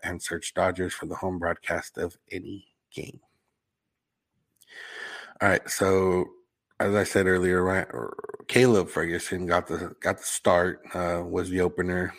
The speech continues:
did give up the one run, struck out the side, and then we got Ryan Pepiot in, and Ryan Pepiot ended up going six innings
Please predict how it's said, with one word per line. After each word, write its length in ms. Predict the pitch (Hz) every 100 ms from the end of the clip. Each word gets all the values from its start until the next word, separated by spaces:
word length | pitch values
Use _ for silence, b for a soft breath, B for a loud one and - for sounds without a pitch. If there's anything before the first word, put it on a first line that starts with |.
| B
did 220 | 90 90
give 100 | 98
up 100 | 92
the 100 | 90
one 200 | 90 92
run, 380 | 92 90 90 90 -
struck 340 | - 92 90
out 200 | 90 87
the 60 | -
side, 440 | - 87 87 87 - B B B B B B
and 180 | 90 90
then 180 | 87
we 120 | 90 87
got 260 | 90 85
Ryan 280 | 90 90 90
Pepiot 580 | - 95 - 87 87 -
in, 400 | 90 87 87 -
and 180 | 87 87
Ryan 200 | 87 87
Pepiot 680 | - 87 - 87 87 87 82 -
ended 280 | - 92 90
up 140 | 90 - -
going 640 | - 92 90 90 87 85 - B B
six 500 | - - - - -
innings 580 | 95 92 95 107 - -